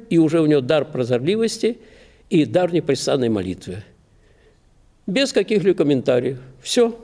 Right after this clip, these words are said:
он уже получил. Правда ж замечательно? И это всё преподносится, слушайте, как? Как нормальная святыня,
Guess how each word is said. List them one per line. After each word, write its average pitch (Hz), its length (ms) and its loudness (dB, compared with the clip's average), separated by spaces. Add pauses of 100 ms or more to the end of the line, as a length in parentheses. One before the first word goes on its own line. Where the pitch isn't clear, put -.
(180)
он 202 180 2
уже 185 160 2
получил. 139 500 -6 (580)
Правда 196 300 0
ж - 60 -10
замечательно? 104 560 -6 (1160)
И 170 140 0
это 156 260 2
всё 185 300 0
преподносится, 156 760 -2
слушайте, 185 500 -2
как? 127 360 -2 (180)
Как 123 240 -4
нормальная 135 1120 0 (640)
святыня, 147 1120 0